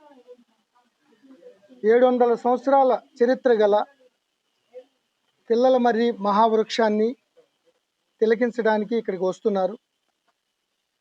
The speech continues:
ఆ ఇరవై రెండు దేశాల నుంచి రిప్రజెంట్ చేసే ఈ కాంపిటీటర్స్ ఇక్కడ రావడం వల్ల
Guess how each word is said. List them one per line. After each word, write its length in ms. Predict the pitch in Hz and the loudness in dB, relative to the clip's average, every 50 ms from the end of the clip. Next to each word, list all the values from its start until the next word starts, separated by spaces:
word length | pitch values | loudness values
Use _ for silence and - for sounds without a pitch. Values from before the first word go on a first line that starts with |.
| _ _ _ _ _ _ _ _ _ _ _ _ _ _ _ _ _ _ _ _ _ _ _ 277 269 254 _ _ _ _ _ _ _ _ - _ _ _ _ _ _ _ _ _ _ _ - _ _ _ - | _ _ _ _ _ _ _ _ _ _ _ _ _ _ _ _ _ _ _ _ _ _ _ _ _ _ _ _ _ _ _ _ _ _ -20 _ _ _ _ _ _ _ _ _ _ _ -20 _ _ _ -6
ఆ 60 | 202 | -4
ఇరవై 320 | 202 196 208 226 254 277 | 0 2 2 4 4 4
రెండు 340 | 277 277 269 269 262 269 262 | 4 2 0 0 0 -2 0
దేశాల 720 | 202 240 240 247 240 247 254 247 240 240 240 240 233 226 - _ _ _ _ _ _ _ _ | 2 2 2 2 2 2 0 2 2 4 2 2 0 -2 -4 _ _ _ _ _ _ _ _
నుంచి 540 | 214 208 220 240 247 214 - 277 262 240 196 - 208 | -6 -4 -2 -2 -4 -4 -4 -4 -4 -4 -4 -6 -6
రిప్రజెంట్ 560 | 196 202 208 240 233 226 240 226 214 214 - | -8 -6 -4 -4 -2 -2 -2 -2 -4 -2 -4
చేసే 380 | 220 214 208 - 214 208 202 208 - _ _ 208 | -4 -2 -2 -2 -2 -2 -2 -6 -10 _ _ -10
ఈ 120 | 202 208 | -8 -8
కాంపిటీటర్స్ 880 | 196 - 202 202 214 226 196 214 220 202 226 214 208 - - - - _ _ _ _ _ _ _ _ _ _ _ _ _ _ _ - | -6 -4 -4 -4 -4 -4 -4 -4 -4 -2 -2 -2 -2 -4 -8 -18 -20 _ _ _ _ _ _ _ _ _ _ _ _ _ _ _ -20
ఇక్కడ 180 | 180 - 220 202 | -8 -4 -2 0
రావడం 440 | 196 196 202 214 233 233 233 226 | 2 4 4 4 4 2 2 0
వల్ల 420 | 220 214 214 220 233 226 196 185 | 0 0 0 0 0 0 -2 -4